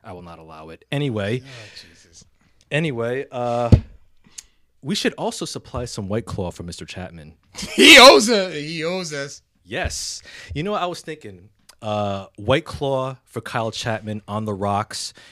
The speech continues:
Speaker 1: you know, with some salt on the rim like a margarita and a lem-, and a lime peel.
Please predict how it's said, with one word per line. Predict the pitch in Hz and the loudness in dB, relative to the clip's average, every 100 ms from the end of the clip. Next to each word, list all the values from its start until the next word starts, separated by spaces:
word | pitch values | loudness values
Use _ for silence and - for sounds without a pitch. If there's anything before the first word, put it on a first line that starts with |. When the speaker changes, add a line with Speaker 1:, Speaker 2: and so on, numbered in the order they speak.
| - | -10
Speaker 1:
you | 107 | -4
know, | 104 | -2
with | 98 101 | -2 -4
some | - 95 | -6 -8
salt | - - 104 107 95 - - | -8 -4 -4 -4 -10 -14 -10
on | 101 98 | -8 -8
the | |
rim | 92 101 101 104 107 | -6 -6 -6 -8 -10
like | 95 | -10
a | 90 | -8
margarita | 95 92 92 95 98 101 104 - _ - | -8 -6 -8 -8 -6 -6 -6 -14 _ -12
and | 95 | -10
a | 90 | -10
lem-, | 92 98 113 107 | -10 -10 -10 -12
and | 95 | -10
a | |
lime | 92 98 101 101 | -10 -10 -10 -12
peel. | - 107 107 123 | -10 -10 -8 -10